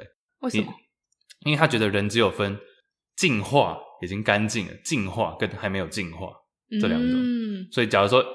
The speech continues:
Speaker 2: 一般人，或是你还没有入三达基之前，你就是属于还没有进化。那你要怎么进化呢？
Speaker 1: 入教。
Speaker 2: 就是入教，然后他会给你很多的书籍，可能很多就都是哈伯写的。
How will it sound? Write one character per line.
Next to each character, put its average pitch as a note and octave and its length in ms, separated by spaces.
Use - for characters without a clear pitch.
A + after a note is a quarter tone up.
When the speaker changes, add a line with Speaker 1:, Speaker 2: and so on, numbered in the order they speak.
Speaker 2:
一 D#3 120
般 C3+ 240
人， E2+ 220
或 A#2 120
是 B2 80
你 G#2 120
还 G2+ 100
没 A2 80
有 G2+ 140
入 A2+ 240
三 G2+ 240
达 F2+ 160
基 F#2 180
之 F#2 140
前， F2+ 180
你 F2+ 100
就 A#2 120
是 A#2 80
属 F#2 220
于 E2+ 80
还 G2 100
没 G2+ 100
有 F2+ 100
进 F2 300
化。 F2 280
那 D3 60
你 A#2 60
要 A2 80
怎 A2 80
么 F2+ 80
进 G#2 260
化 F#2+ 220
呢？ E2 160
Speaker 1:
入 G#3 240
教。 F#3 340
Speaker 2:
就 - 80
是 G2+ 80
入 B2 240
教， A2+ 180
然 G2 120
后 A#2 140
他 A#2 120
会 B2 100
给 A2 140
你 G2+ 80
很 G2+ 120
多 G2 160
的 F#2 180
书 G#2+ 320
籍， C#2 440
可 G2 120
能 G2 120
很 G#2+ 140
多 G2 160
就 G2 140
都 F#2+ 120
是 F#2+ 80
哈 G2+ 300
伯 E2 280
写 - 140
的。 - 100